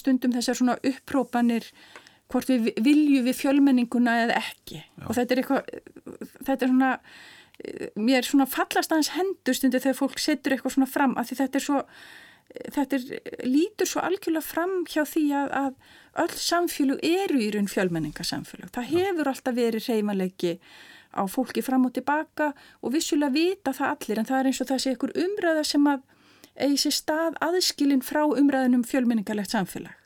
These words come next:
Speaker 1: Sem sagt, í ákveðnu samhengi þá hugsa fólk um þennan hreyfanleika, fara á milli staða og annað slíkt, en svo í einhverju öðru samhengi þegar við erum að tala um fjölmenningarlegt samfélag, þá fer umræðan að snúast um einhver svona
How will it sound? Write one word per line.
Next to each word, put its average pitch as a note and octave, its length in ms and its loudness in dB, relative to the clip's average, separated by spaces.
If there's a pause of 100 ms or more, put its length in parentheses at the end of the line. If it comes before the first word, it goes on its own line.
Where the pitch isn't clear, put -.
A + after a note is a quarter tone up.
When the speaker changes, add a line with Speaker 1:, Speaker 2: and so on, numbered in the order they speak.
(920)
Speaker 1:
Sem B3+ 180 -2
sagt, A#3+ 220 -4
í E4 160 0
ákveðnu D#4 340 0
samhengi C#4 540 4
þá D4 160 0
hugsa B3+ 260 -2
fólk B3 300 -4
um C#4 220 4
þennan A3+ 240 -2
hreyfanleika, C4 580 0
fara A#3 160 -2
á G3+ 60 0
milli G3 180 -4
staða B3+ 320 -2
og B3+ 60 2
annað B3+ 180 0
slíkt, - 300 -6 (260)
en A#3+ 80 -2
svo C#4+ 140 2
í C#4 80 4
einhverju C4 260 -2
öðru D#4+ 260 2
samhengi B3+ 460 2
þegar A#3 80 -2
við A#3 80 0
erum A#3 140 0
að A3+ 80 -10
tala A#3 120 0
um A#3 60 -4
fjölmenningarlegt C#4+ 640 2
samfélag, C4 540 0 (500)
þá C#4 140 0 (720)
fer B3+ 180 2
umræðan A3+ 380 2
að - 80 -4
snúast G#3+ 340 0
um G3 160 0
einhver G3 220 -6
svona G3 200 0